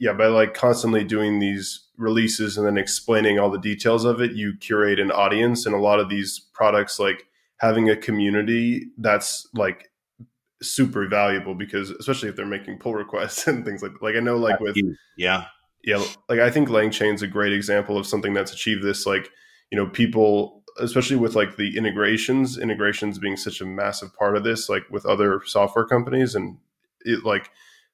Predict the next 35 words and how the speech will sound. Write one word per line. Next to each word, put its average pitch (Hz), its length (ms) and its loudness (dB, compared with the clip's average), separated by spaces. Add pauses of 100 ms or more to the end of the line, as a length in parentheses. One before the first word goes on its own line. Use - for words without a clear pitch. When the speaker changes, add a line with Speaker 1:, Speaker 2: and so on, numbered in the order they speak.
Speaker 1:
so, - 460 -4
yeah, 104 180 2
like, 101 220 2
if 107 100 -6
you're 123 240 2
creating 113 360 2
this 101 120 -2
content 104 540 -2
and 104 120 -2
then, 104 220 -2
um, 95 320 -8 (580)
that's 120 120 -4
kinda 196 180 2
why 117 200 4
<laughs> - 0 -
I, - 20 2
what 117 220 -2
I 139 140 4
like 127 140 2
about 110 160 -2
doing 107 180 -2
this 98 120 -8
podcast 107 480 -2
as 98 120 -8
well, 101 280 0
is 98 160 -6
it's, 101 200 -10
like, 101 220 0 (240)
the 117 140 -4
potential 110 480 -2
to, 101 400 -6 (380)
you 120 100 -4
know, 98 160 0
have 110 280 2
somebody 101 680 -2